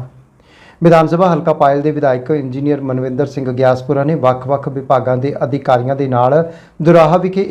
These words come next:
ਇੱਕ ਮੀਟਿੰਗ ਕੀਤੀ। ਇਸ ਮੌਕੇ ਉਹਨਾਂ ਨਾਲ ਪਾਇਲ ਦੇ ਉਪ ਮੰਡਲ ਮੈਜਿਸਟ੍ਰੇਟ ਸ਼੍ਰੀ ਪ੍ਰਦੀਪ ਸਿੰਘ ਬੈਂਸ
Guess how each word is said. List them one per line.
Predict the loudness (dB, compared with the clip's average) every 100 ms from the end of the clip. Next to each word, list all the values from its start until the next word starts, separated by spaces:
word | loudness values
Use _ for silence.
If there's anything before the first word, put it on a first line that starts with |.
| -6
ਇੱਕ | -6 -8 -6
ਮੀਟਿੰਗ | -6 -6 -8
ਕੀਤੀ। | -10 -4 -4 -4 -10 -18 _ _ _ _ -20 4
ਇਸ | 4 6
ਮੌਕੇ | 2 2 0
ਉਹਨਾਂ | 0 0
ਨਾਲ | 0 -2 0
ਪਾਇਲ | 0 2 -2
ਦੇ | -2 -4
ਉਪ | -2 -4 -2
ਮੰਡਲ | -2 -2 -2 -2
ਮੈਜਿਸਟ੍ਰੇਟ | -4 -4 -4 -4 -4
ਸ਼੍ਰੀ | -4 -6 -4 -4 -2
ਪ੍ਰਦੀਪ | -4 -2 -4 -4
ਸਿੰਘ | -8 -6
ਬੈਂਸ | -2 0 0 0